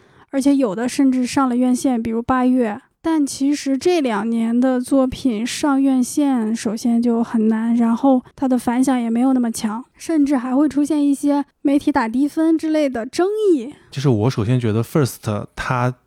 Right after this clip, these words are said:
Speaker 2: 就是一个相对远离市场的一个存在，就是我说的这个远离市场，并不是他主动想要远离市场，而是他呈现出来的这个状态多多少少是远离市场，市场的。但同时他现在的整个的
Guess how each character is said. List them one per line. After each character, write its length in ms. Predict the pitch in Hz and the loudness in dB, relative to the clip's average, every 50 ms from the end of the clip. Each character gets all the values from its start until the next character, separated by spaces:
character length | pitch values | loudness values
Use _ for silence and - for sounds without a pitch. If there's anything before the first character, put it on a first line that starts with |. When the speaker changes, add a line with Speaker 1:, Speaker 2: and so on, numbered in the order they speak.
| _ _ _ _ _ | _ _ _ _ _
Speaker 2:
就 180 | - - 233 165 | -2 0 2 2
是 240 | - - - - 110 | 2 0 -2 -4 -2
一 160 | 101 98 98 | -2 -2 -2
个 220 | - - 120 110 | -2 0 0 0
相 340 | 107 - - 156 147 156 160 | 0 -2 -2 0 0 0 0
对 380 | 156 180 165 143 117 98 101 - _ _ _ _ _ _ _ | 0 2 2 2 0 -2 -4 -10 _ _ _ _ _ _ _
远 280 | - 139 117 110 101 101 | -6 -2 -2 0 0 2
离 160 | 104 104 110 | 0 0 -2
市 180 | - - - 151 | -2 0 0 0
场 240 | - - 120 98 | 0 0 0 0
的 80 | 95 92 | 0 -2
一 120 | 95 95 | -4 -4
个 520 | 95 - - 117 110 104 101 - - - - - | -4 -2 0 0 0 0 -2 -4 -8 -12 -14 -12
存 300 | - - - - 98 92 | -8 -4 -2 -2 0 -2
在， 300 | 92 - 147 120 95 - - _ - - - - | -2 -2 -2 -2 -2 -4 -8 _ -20 -20 -12 -6
就 100 | - 170 | -4 -2
是 200 | 147 - 151 131 | 0 2 0 0
我 260 | 120 120 110 110 98 | 0 0 -2 -4 -2
说 180 | - - 170 | -2 0 0
的 80 | 165 156 | 0 0
这 120 | 135 156 | 0 0
个 80 | 151 139 | 0 2
远 180 | 127 113 101 98 | 2 2 0 0
离 80 | 104 | -2
市 100 | 107 - | -2 -2
场， 160 | 143 - 110 | -2 -2 0
并 200 | 104 - 139 127 | 0 2 0 0
不 80 | 113 127 | 0 -2
是 100 | 113 120 | -6 -6
他 160 | 113 - 139 | -6 -4 -4
主 220 | 139 - 104 101 - | -4 -4 -4 -2 2
动 120 | 139 143 | 2 2
想 240 | 127 - - 82 92 | 2 2 -2 -6 -2
要 120 | 113 151 | 0 2
远 160 | 160 120 92 | 2 2 0
离 100 | 92 92 | -2 -4
市 100 | 92 113 | -4 -4
场， 120 | 104 104 98 | -4 -2 -2
而 120 | 98 101 | -2 0
是 60 | 117 | 0
他 160 | 120 - 139 135 | 0 0 0 -2
呈 240 | - - 107 101 | -2 -2 0 0
现 160 | 113 160 151 135 | 0 0 0 0
出 80 | - | 0
来 80 | 143 135 | -2 -2
的 80 | 127 | -2
这 80 | 127 135 | -2 -2
个 80 | 135 139 | -4 -4
状 300 | - - 226 208 147 107 | -2 -2 0 0 0 -2
态 260 | - - 101 92 - _ _ - | -2 -4 -6 -6 -8 _ _ -4
多 120 | 170 175 | -2 -2
多 140 | 175 185 175 | 0 0 -2
少 160 | - 117 113 | -2 -2 -2
少 160 | 113 117 92 | -2 -2 -4
是 160 | 107 - 120 | -4 -4 -2
远 160 | 113 113 98 98 | 0 0 0 0
离 60 | 98 | -2
市 160 | - - 127 | -2 -2 -2
场， 180 | - - - - - | -2 -4 -8 -10 -6
市 160 | - - - | -4 -2 -2
场 240 | - - - 113 - - | -2 -2 -4 -4 -6 -8
的。 120 | - - - _ _ - | -14 -16 -16 _ _ -2
但 140 | 185 170 | 0 0
同 200 | 160 - - 131 | 0 0 0 0
时 160 | 160 - 135 127 | 0 0 -2 -4
他 220 | - - - 147 | -4 -4 -4 -4
现 240 | 139 - - 156 147 | -2 0 0 0 2
在 140 | 143 139 127 | 2 2 2
的 100 | 123 117 | 0 0
整 240 | - 120 104 101 | -2 -4 -4 -4
个 160 | 98 117 127 131 | -2 -2 -2 -2
的 320 | 123 135 117 113 110 107 | 0 -2 -2 -2 -4 -6